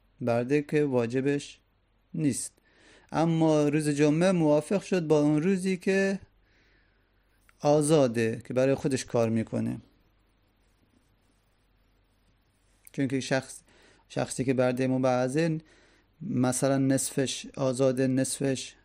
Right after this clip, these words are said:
برده زید مثلاً، یه روز برای زید کار می‌کنه که آقاشه، یه روز برای خودش کار می‌کنه.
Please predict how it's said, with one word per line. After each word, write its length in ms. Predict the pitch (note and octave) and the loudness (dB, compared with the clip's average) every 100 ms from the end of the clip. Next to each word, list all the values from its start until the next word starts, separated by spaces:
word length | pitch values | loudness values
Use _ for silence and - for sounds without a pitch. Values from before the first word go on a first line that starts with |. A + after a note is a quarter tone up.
| _ | _
برده 1080 | A#2 A#2+ B2 B2+ C3 C3 C3 C3 B2+ B2 - B3+ _ _ _ _ _ _ _ _ - | -4 0 0 0 0 2 2 2 2 0 -6 -20 _ _ _ _ _ _ _ _ -8
زید 460 | B2 C3+ D#3 B2 | 0 2 4 2
مثلاً، 640 | B2+ A#2+ A#2 B2+ A#2+ D#3 E3+ - _ _ _ _ - | 0 -2 -2 -2 -2 -2 -4 -10 _ _ _ _ -4
یه 160 | C#3+ | 0
روز 180 | D#3+ C#3 | 0 2
برای 340 | C3 C3+ C3+ B2+ | 2 2 2 2
زید 240 | C#3 D#3+ | 0 0
کار 240 | - E3+ | 0 0
می‌کنه 340 | E3 D#3+ E3 D#3+ | 0 -2 -2 -2
که 300 | D#3 E3 E3+ | -2 -2 -2
آقاشه، 720 | D3 C3 C#3+ E3 - F3 E3+ D3+ | -4 -2 0 0 -2 -6 -6 -4
یه 260 | C3+ D#3+ | 0 0
روز 180 | E3 F3 | 0 -2
برای 280 | D#3+ E3+ F3+ | -2 0 -2
خودش 340 | E3+ F#3+ D3+ | -2 -2 -4
کار 180 | - C3 | -2 -2
می‌کنه. 500 | A#2+ A#2+ C3 B2 B2 | -2 -4 -6 -8 -8